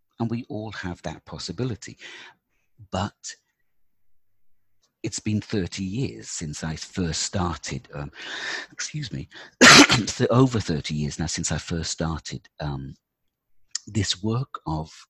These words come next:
clarification and purification and alignment. So it's about coming into alignment as well with, with what wants to happen. Um, so it's not like you can go and learn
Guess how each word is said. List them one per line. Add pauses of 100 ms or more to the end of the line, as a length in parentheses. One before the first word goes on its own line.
(1400)
clarification
and
purification
and
alignment.
So
it's
about
coming
into
alignment (400)
as
well (100)
with, (640)
with
what (100)
wants
to
happen. (300)
Um, (1400)
so
it's
not
like
you
can
go (240)
and
learn